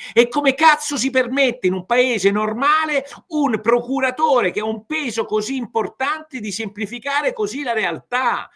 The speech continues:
Questo è il punto. Grazie Elisabetta per la tua donazione. Eh, cioè, io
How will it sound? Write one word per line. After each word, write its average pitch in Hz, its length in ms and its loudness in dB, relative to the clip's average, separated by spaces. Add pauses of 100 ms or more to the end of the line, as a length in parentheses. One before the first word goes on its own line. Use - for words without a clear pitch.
Questo 294 320 -8
è 160 40 0
il 127 60 -12
punto. 120 300 -12
Grazie 143 320 -12
Elisabetta 120 460 -10
per 120 100 -12
la 120 60 -6
tua 120 140 -10
donazione. 110 800 -10 (520)
Eh, 107 520 -4 (800)
cioè, 202 300 0 (380)
io 190 520 -2